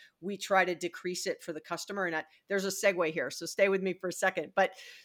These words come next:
with a lot of burnout that we're now seeing, this great resignation, we've got a lot happening around people reassessing their purpose, why they're doing things, what they're doing. Is it what they wanna continue to do? Do they wanna work that hard? <laughs> You know, do they,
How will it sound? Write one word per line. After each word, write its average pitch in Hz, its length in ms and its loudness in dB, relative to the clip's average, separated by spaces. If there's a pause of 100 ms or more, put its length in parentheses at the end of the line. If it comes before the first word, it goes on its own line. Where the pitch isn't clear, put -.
(440)
with 240 260 10
a 254 60 10
lot 226 340 8
of 196 120 4
burnout 226 580 6
that 202 160 4
we're 196 140 2
now 190 200 6
seeing, 190 540 2
this 160 180 -6
great 214 240 0
resignation, 196 800 0
we've 190 180 -6
got 208 240 0
a 196 80 0
lot 190 640 2
happening 196 600 -2
around 175 360 0
people 185 460 -6
reassessing 202 1000 -2 (920)
their 220 100 2
purpose, 285 640 0
why 190 260 4
they're 226 140 2
doing 220 400 -4
things, 110 440 -10
what 226 280 2
they're 202 140 0
doing. 160 380 -4
Is 170 120 -4
it 202 100 -2
what 240 180 2
they 240 100 4
wanna 240 320 2
continue 196 480 -4
to 165 100 -6
do? 151 240 -6
Do 175 100 -6
they 226 120 2
wanna 269 340 6
work 220 220 4
that 190 200 6
hard? 175 400 2
<laughs> - 260 -18
You 269 140 4
know, 240 100 6
do 233 180 0
they, 220 120 4